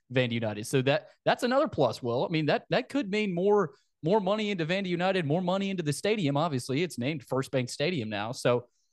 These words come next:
um, the logo is already on the new turf field. I don't know if you know, saw the, if you saw the pictures, Will. Uh,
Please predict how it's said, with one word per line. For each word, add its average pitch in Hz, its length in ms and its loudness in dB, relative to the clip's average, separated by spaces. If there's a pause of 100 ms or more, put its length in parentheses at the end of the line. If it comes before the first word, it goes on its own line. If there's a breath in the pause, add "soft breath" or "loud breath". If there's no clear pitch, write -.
(140)
um, 123 440 2
the 143 80 0
logo 175 320 4
is 160 100 0
already 175 220 2
on 170 100 2
the 139 80 0
new 151 140 -2
turf 165 260 -2
field. 175 260 0
I 151 60 4
don't 151 80 2
know 156 60 -2
if 143 80 -6
you 151 60 -4
know, 147 120 2
saw 147 240 0
the, 139 240 -4
if 135 80 -10
you 123 80 -2
saw 143 220 0
the 123 80 -4
pictures, 151 400 -2
Will. 147 400 0
Uh, 113 120 -4